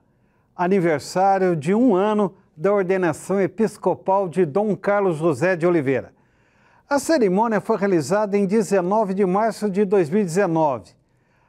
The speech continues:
A ordenação foi presidida pelo núncio, Dom Giovanni Danielo, sendo consagrantes o arcebispo de Botucatu, Dom Maurício Groto,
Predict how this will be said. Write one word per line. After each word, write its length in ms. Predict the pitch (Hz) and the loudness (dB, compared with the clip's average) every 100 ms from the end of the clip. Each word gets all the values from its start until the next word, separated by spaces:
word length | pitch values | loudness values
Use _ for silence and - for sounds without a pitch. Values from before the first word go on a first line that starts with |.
| _ - | _ -4
A 140 | 240 | 0
ordenação 800 | 247 202 202 170 135 - 190 208 | 2 2 0 0 -4 -4 -2 -2
foi 200 | - 180 | -2 -2
presidida 840 | - 220 180 156 120 156 202 185 175 | 0 -2 0 -2 -2 0 0 0 -2
pelo 300 | 185 175 151 | 0 0 2
núncio, 560 | 170 226 180 - 123 _ _ _ | 2 2 -2 -4 -8 _ _ _
Dom 280 | 139 170 190 | -4 -2 -2
Giovanni 600 | 135 175 135 170 185 175 | 0 -2 0 -2 0 2
Danielo, 580 | 156 160 151 185 208 196 _ _ _ _ | 2 2 2 2 -2 -6 _ _ _ _
sendo 380 | - 185 185 165 | -4 -2 0 0
consagrantes 880 | 196 208 185 135 156 202 190 - _ _ - | -2 -2 -2 0 0 -2 -4 -14 _ _ -4
o 80 | 170 | -4
arcebispo 760 | 170 - 156 139 170 170 165 | -2 -4 -2 0 -2 -2 -6
de 140 | 131 | -4
Botucatu, 920 | 143 180 175 151 135 - - 190 208 - _ _ _ | -2 -2 -2 -6 -6 -4 0 2 0 -4 _ _ _
Dom 160 | 135 170 | -4 -2
Maurício 460 | 151 139 143 143 123 | 0 0 0 -4 -2
Groto, 440 | 147 208 226 | 0 0 -2